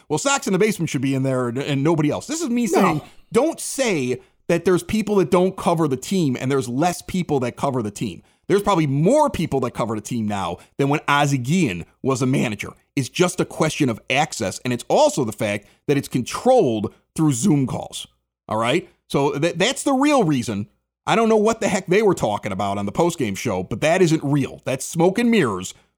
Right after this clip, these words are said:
Speaker 1: The real reason is complete control over the Zoom, when they're gonna, who they're gonna call on and everything else. And like I said, I would do the exact same thing. And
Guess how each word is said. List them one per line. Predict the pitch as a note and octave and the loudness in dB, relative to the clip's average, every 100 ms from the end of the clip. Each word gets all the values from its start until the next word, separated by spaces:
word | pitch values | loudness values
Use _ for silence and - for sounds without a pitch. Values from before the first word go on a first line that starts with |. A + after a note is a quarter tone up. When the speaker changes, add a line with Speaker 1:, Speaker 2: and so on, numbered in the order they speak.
| - | -2
Speaker 1:
The | C3+ | 2
real | C#3+ B3 A#3+ | 4 6 6
reason | F3 D3 C3+ | 4 2 0
is | B2+ A#2 | -2 -4
complete | - A#2+ - B3+ - | -4 -6 -2 -2 0
control | C4+ - A3+ G#3 | -2 0 2 4
over | G3+ F#3+ | 4 2
the | F3+ | 2
Zoom, | C3+ C3+ A2 G#2+ - _ | 2 0 -2 -4 -8 _
when | - B2 F3+ | -4 2 4
they're | A3+ | 4
gonna, | A3+ G#3 G#3 | 4 2 -2
who | G3 C#3+ - D#3+ E3+ | -10 -10 -10 -6 0
they're | B3 | 2
gonna | A#3 A3 | 4 2
call | G#3 F#3 | 2 2
on | F#3 E3 | 4 2
and | |
everything | C#3+ F#3 G3+ | 2 2 2
else. | C#3 C3 | 0 0
And | B2+ | -2
like | D#3 | 0
I | F#3+ | -2
said, | E3 | -2
I | - C#3+ | 0 2
would | D3 | 2
do | C3+ | 2
the | B2 | 0
exact | G#2 C3+ D#3 | 0 -2 0
same | F#3 F3+ | 0 0
thing. | F#3+ G#2 F2 _ _ _ _ _ - | 0 -2 -6 _ _ _ _ _ -2
And | D#3 D3+ | 0 2